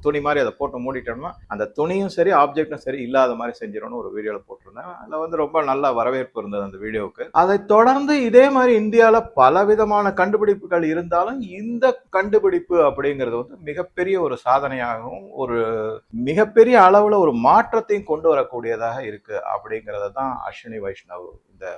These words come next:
இதை பத்தி சொல்லியிருக்காரு. அது என்ன அப்படிங்கிறத பார்க்கலாம். அந்த வீடியோல வந்து பலரும் என்ன போட்டிருந்தாங்கன்னா, நிறைய பேர் பிரமாதமான, ரொம்ப அப்ரிஷியேட் பண்ணி எழுதியிருந்தாங்க. நம்ம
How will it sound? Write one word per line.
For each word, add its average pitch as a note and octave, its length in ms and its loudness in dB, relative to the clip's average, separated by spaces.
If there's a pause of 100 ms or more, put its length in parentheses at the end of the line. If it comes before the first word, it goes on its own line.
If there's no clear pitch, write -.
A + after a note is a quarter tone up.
(220)
இதை A2+ 160 -12
பத்தி - 160 -14
சொல்லியிருக்காரு. A2 460 -12 (100)
அது A#2 80 -12 (120)
என்ன D#3+ 140 -8 (100)
அப்படிங்கிறத A2+ 380 -12
பார்க்கலாம். - 260 -10 (140)
அந்த B3 160 4 (100)
வீடியோல B3 320 8
வந்து F#3 200 0 (120)
பலரும் F3+ 320 4
என்ன E3 100 -2
போட்டிருந்தாங்கன்னா, C3 640 -6 (420)
நிறைய F3 340 6
பேர் B3 180 6 (400)
பிரமாதமான, G#3 640 2 (120)
ரொம்ப G3 340 -6
அப்ரிஷியேட் F3+ 420 -4
பண்ணி E3+ 240 -2
எழுதியிருந்தாங்க. D3 580 -2 (100)
நம்ம C3 180 -4